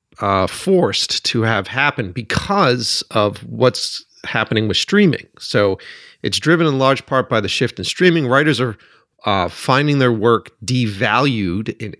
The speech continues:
every part of the business. While companies' profits have remained high and spending on content has grown, writers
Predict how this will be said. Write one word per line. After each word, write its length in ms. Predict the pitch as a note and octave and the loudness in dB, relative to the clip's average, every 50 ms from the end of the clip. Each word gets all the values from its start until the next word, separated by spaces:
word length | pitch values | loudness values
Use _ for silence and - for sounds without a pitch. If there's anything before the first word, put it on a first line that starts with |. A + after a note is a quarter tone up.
| - | -4
every 360 | - B2+ B2 A2+ A#2 C3+ C3+ G#2+ | -2 -2 0 0 2 2 0 0
part 320 | - - G2+ G2 G2 G2 | -2 -2 -2 0 0 0
of 100 | F#2 F2+ | -2 -6
the 80 | F#2+ F2+ | -8 -2
business. 560 | F2+ G#2+ E3+ F3+ C#3 A#2+ - - - - - _ - - - - - - _ - | 2 4 4 4 2 0 -4 -4 -6 -10 -12 _ -20 -20 -20 -20 -20 -12 _ -2
While 140 | F#2 F2 | -2 -2
companies' 440 | F#2+ - C#3+ C3+ B2 - D3 C#3 A#2 | -2 0 -2 -2 0 2 0 0 0
profits 480 | - - - B2 A2 A2 - A#2 - - | -2 -2 0 0 2 0 0 -4 -6 -6
have 160 | A#2+ G2+ G#2 | -6 -6 -4
remained 320 | G#2 F#2+ F#2 F2 F#2 F#2 | -4 -4 -4 -4 -4 -6
high 480 | - - - D#3 D3 B2+ B2 A#2+ B2 - - | -6 -4 -2 0 2 2 2 0 0 -2 -6
and 120 | A2+ G2 | -8 -6
spending 400 | - - - C3 B2 B2+ B2+ A#2+ | -6 -4 0 0 0 2 2 2
on 120 | A2+ A2+ G#2 | 0 0 -2
content 460 | - - G#2 G#2 - - G2+ F#2+ - | -2 -2 -2 -2 -2 -4 -4 -4 -4
has 160 | G2 F2+ F2+ | -6 -8 -8
grown, 480 | G2 A2 C3+ C#3+ D3 C3 A#2+ A2+ A2 - _ - - _ _ _ - | -6 -4 -2 0 0 2 0 0 -4 -6 _ -20 -20 _ _ _ -8
writers 560 | F#2 F#2 G2+ G#2 A2+ A2+ B2+ B2+ A#2 - - | -4 -2 0 2 2 2 0 0 -2 -4 -8